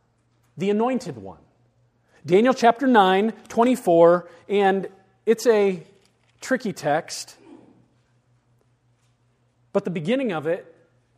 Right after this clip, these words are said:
is clear. Nine twenty-four, "Seventy weeks are decreed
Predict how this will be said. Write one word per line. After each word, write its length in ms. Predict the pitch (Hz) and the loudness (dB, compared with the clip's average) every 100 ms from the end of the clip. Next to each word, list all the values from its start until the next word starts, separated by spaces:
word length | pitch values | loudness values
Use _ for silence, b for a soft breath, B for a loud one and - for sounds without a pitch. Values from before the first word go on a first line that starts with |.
| _ | _
is 180 | 151 143 | -14 -14
clear. 320 | - 120 87 _ _ _ _ _ _ _ _ _ _ _ _ _ | -14 -16 -16 _ _ _ _ _ _ _ _ _ _ _ _ _
Nine 240 | 196 254 | 2 2
twenty-four, 520 | 269 277 285 - 180 185 | 2 0 0 4 4 4
"Seventy 440 | - 269 294 285 | 4 4 6 2
weeks 380 | 247 269 - 254 | 2 0 0 2
are 80 | 214 | 2
decreed 680 | 202 - 262 269 226 208 | 0 -6 -2 0 0 0